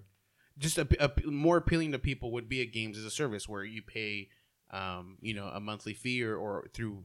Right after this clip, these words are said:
through items like cosmetics or something like that to, to keep the game running, to keep it fresh, to have constant updates and stuff like that. Um, I think that's the mo-, more appealing stuff when we're talking about, um, microtransactions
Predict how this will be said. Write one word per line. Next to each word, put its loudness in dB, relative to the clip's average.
through -4
items -2
like -4
cosmetics -8
or -6
something -10
like -12
that -6
to, 2
to -2
keep -4
the -10
game -6
running, -2
to -12
keep -6
it -12
fresh, 0
to -8
have -4
constant -10
updates -10
and -16
stuff -8
like -12
that. -14
Um, -4
I 0
think -6
that's -4
the -4
mo-, -8
more -4
appealing -2
stuff -2
when -6
we're -8
talking -8
about, -4
um, -4
microtransactions -6